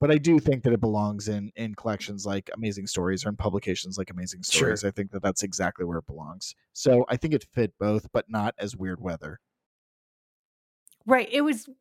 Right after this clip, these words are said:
Speaker 3: weird, but the, the goofy tone of it made it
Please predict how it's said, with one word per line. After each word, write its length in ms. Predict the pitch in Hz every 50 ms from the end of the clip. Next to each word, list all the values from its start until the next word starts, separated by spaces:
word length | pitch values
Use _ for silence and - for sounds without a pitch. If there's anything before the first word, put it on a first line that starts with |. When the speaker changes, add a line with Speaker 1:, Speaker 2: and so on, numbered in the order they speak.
| _ _ -
Speaker 3:
weird, 460 | 269 285 302 320 359 381 392 311 262
but 180 | - 277 240 226
the, 200 | 254 240 208 202 - _ _ _ _
the 180 | - 240 233 - - _ _ _ _ _ _ _ -
goofy 500 | - 233 269 311 359 - - - 339 320
tone 560 | - - - - - 247 247 262 294 320 294 254
of 240 | - 202 214 214 -
it 260 | 196 202 190 - - _ _ _ _ _ _ -
made 280 | 214 233 247 262 247
it 140 | 262 254 -